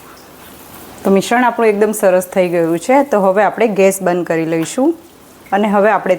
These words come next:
તેને ઠંડુ થવા દઈશું. ઠંડુ કરવા માટે આપણે બીજી એક થાળીમાં લઈ લેવાનું પેનમાંથી. તો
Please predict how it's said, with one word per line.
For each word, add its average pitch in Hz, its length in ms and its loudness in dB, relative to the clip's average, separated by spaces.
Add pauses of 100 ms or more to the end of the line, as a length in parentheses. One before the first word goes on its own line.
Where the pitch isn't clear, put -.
તેને 208 180 0
ઠંડુ 190 440 -2
થવા 165 260 0
દઈશું. 165 420 -4 (1120)
ઠંડુ 262 260 0
કરવા 240 300 2
માટે 226 260 0
આપણે 226 240 0 (300)
બીજી 202 320 2
એક 208 160 -16
થાળીમાં 190 440 2
લઈ 175 200 -2
લેવાનું 170 480 -2
પેનમાંથી. 180 580 0 (240)
તો - 60 -8